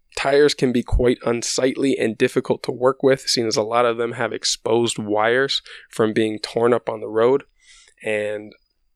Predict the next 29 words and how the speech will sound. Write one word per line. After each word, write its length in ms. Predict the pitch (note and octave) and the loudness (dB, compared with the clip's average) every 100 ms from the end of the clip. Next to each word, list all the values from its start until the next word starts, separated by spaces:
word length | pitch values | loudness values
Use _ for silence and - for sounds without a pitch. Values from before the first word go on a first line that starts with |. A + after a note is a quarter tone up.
| _ _ _ _ _ _ - | _ _ _ _ _ _ -6
I 80 | B2 | -2
don't 100 | A#2 | -2
know, 180 | G2 - | -4 -6
me 240 | B2 C#3 | 0 0
personally, 560 | C#3+ - D3 - D3 D3 | 2 2 2 0 0 0
I've 360 | G#2 G#2+ - - - - _ | 0 -2 -4 -18 -20 -20 _
worked 260 | - A#2+ - | 0 0 0
with 160 | A2+ | -4
a 60 | A2+ | 0
lot 180 | A2+ B2 | 2 2
of 100 | A#2+ | 4
other 180 | A#2 A2+ | 2 2
materials 500 | G#2+ - A#2 A2+ - | 0 0 2 2 0
that 160 | - | -6
could 120 | - | -10
accomplish 640 | - - - A#2 A#2+ C3 - | -10 -10 -6 -2 2 2 0
the 100 | G#2+ | -2
same 300 | - A2+ A2 | -2 -2 -4
thing. 400 | - - B2 F3+ _ _ _ - - _ _ - | -8 -6 -6 -8 _ _ _ -20 -20 _ _ -8
And 640 | A#2 G#2 G#2 G#2 G#2 G2+ - - _ _ _ _ _ - | -4 -2 0 -2 -4 -10 -14 -16 _ _ _ _ _ -6
I 120 | A#2+ | -4
just 240 | A#2 A2 | -2 -2
think 200 | - A2 | -2 -2
that 120 | - G#2+ | -2 -2
it's 140 | G2+ | -2
a 80 | G#2 | -6
whole 400 | - - C3+ B2 | -6 0 2 4
lot 160 | A#2 | 4
of 100 | A2 | 2